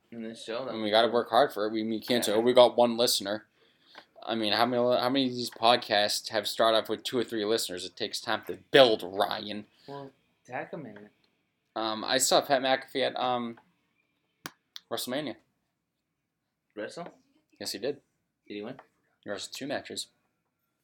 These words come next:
Speaker 1: Did he win?
Speaker 2: Won one, lost the other.
Speaker 1: Who did
Speaker 2: Wrestled
Speaker 1: he
Speaker 2: Vince
Speaker 1: beat?
Speaker 2: McMahon.
Speaker 1: He
Speaker 2: Some
Speaker 1: wrestled Vince McMahon?
Speaker 2: Yeah, some idiot named Austin Theory.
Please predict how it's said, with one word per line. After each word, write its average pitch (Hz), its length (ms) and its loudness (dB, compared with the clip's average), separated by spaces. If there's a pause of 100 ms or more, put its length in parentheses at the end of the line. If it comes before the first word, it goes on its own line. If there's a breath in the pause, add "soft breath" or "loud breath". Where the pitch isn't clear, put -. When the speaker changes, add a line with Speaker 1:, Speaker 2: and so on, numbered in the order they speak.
(120)
Speaker 1:
Did 101 80 -14
he 101 60 -10
win? 123 120 -12 (580)
Speaker 2:
Won 98 200 -10
one, 113 200 -2
lost 110 260 0
the 120 60 -6
other. 110 160 -2
Speaker 1:
Who - 40 -16
did - 640 -20
Speaker 2:
Wrestled 117 260 -6
Speaker 1:
he - 40 -12
Speaker 2:
Vince - 160 -6
Speaker 1:
beat? 117 160 -8
Speaker 2:
McMahon. 104 240 -4 (840 soft breath)
Speaker 1:
He 127 80 -6
Speaker 2:
Some 131 120 -2
Speaker 1:
wrestled 113 260 -6
Vince 110 200 -12
McMahon? 92 280 -14
Speaker 2:
Yeah, 117 100 -2
some 120 200 -6
idiot 117 200 -4
named 104 160 -6
Austin 101 300 0
Theory. 101 380 -6